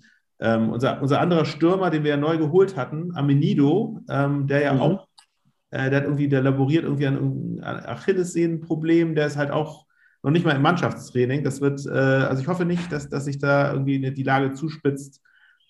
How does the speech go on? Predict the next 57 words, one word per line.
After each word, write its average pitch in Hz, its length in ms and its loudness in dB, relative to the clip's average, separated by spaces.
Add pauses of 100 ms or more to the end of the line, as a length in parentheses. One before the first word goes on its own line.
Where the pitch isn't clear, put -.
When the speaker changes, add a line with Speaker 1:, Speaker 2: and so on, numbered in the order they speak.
(200)
Speaker 1:
falls 139 140 0
sich 139 80 -2
jetzt 131 240 -2
da 131 60 0
noch 127 120 -2
ein 127 180 -2
anderer 127 320 0
verletzt, 110 580 -4
äh, 113 280 0
in 110 140 -4
der 107 100 -4
kommenden 110 340 -2
Zeit. 117 300 -2
Das - 320 -10 (260)
muss 120 200 -6
man 120 100 -2
mal 113 120 -2
im 110 100 -2
Auge 110 200 0
behalten. 98 520 -6 (320)
Aber 135 240 4
das 139 160 2
Transfer-, 180 500 6
Speaker 2:
Aber - 100 -12 (140)
das 156 120 2
Speaker 1:
Transferfenster 196 600 4
ist - 80 2
ja 175 80 4
auch 165 40 2
noch 175 80 2
Speaker 2:
Trans-, 175 120 2
Speaker 1:
offen, 117 300 -2
ne? 156 140 0
Also 151 220 0
da 147 100 4
kann 160 160 -2
man, 156 120 -2
man 151 160 2
kann, 180 140 2
könnte 214 300 4
Speaker 2:
Transferfenster 180 80 0
Speaker 1:
noch 170 40 2
mal 165 60 2
Speaker 2:
ist 165 60 0
noch 156 60 4
bis - 80 4
Speaker 1:
nachlegen. - 260 0
Speaker 2:
Ende 202 180 0
August 196 300 -4
offen. 139 380 -6
Also 131 200 -4
ihr 135 100 -2
Speaker 1:
Genau. 151 140 2
Speaker 2:
könnt 117 120 2
noch 98 60 -2
jemanden 196 280 -6
kaufen. - 380 0